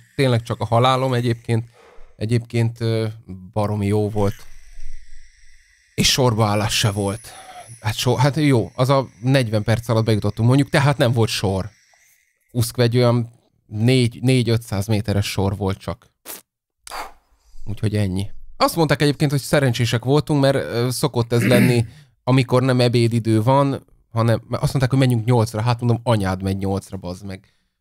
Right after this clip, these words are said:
Majd mikor fölkelek, azt akkor. És mondták, hogy hát ez szokott két-három óra is lenni. Ja, az easy. Ja, úgyhogy adtunk klaustrofóbiának is,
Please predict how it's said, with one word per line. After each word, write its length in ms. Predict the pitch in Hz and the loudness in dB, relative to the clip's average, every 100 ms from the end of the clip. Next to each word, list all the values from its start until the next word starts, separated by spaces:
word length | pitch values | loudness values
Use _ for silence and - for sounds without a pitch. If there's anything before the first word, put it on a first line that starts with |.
| _ | _
Majd 140 | - 104 | -6 -4
mikor 180 | 98 | -4
fölkelek, 500 | 104 - 151 175 170 | -4 0 0 0 -2
azt 180 | 139 120 | -4 -6
akkor. 460 | 98 95 - 92 92 - _ _ _ | -6 -6 -6 -6 -6 -14 _ _ _
És 360 | - 117 123 123 | -2 2 2 2
mondták, 340 | 143 110 104 | 0 0 0
hogy 140 | 120 117 | -2 0
hát 140 | 117 | 0
ez 80 | 123 | -2
szokott 280 | - 117 - | -2 -4 -2
két-három 500 | 123 101 113 107 101 | -2 0 0 2 0
óra 240 | 101 101 | -2 -4
is 200 | 98 - | -6 -6
lenni. 320 | 101 92 92 113 _ | -6 -2 -4 -6 _
Ja, 320 | - 302 330 - | -2 -2 -2 -8
az 220 | 381 294 | -8 -4
easy. 400 | 151 110 104 95 - _ _ _ _ _ _ _ _ _ _ _ _ _ _ - _ _ _ _ | -2 -2 -2 -6 -8 _ _ _ _ _ _ _ _ _ _ _ _ _ _ -20 _ _ _ _
Ja, 240 | - 104 98 | -2 -2 0
úgyhogy 260 | 151 139 160 | -2 0 0
adtunk 380 | 127 127 117 - | 0 0 -2 -2
klaustrofóbiának 1120 | 160 196 160 170 151 151 135 135 127 127 117 | 2 2 2 -2 -4 -4 -2 0 0 0 0
is, 380 | 117 - - | -4 -4 -12